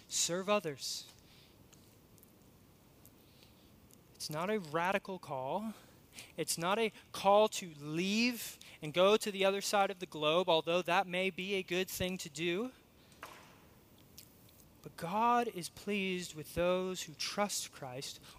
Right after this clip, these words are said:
worship Christ, and serve Christ's body. All right,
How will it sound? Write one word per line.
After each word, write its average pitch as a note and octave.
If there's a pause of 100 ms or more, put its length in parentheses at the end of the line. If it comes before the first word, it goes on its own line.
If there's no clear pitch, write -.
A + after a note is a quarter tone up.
worship E3+
Christ, C3+ (200)
and E3
serve F#3
Christ's -
body. D#3+ (3000)
All D3
right, C#3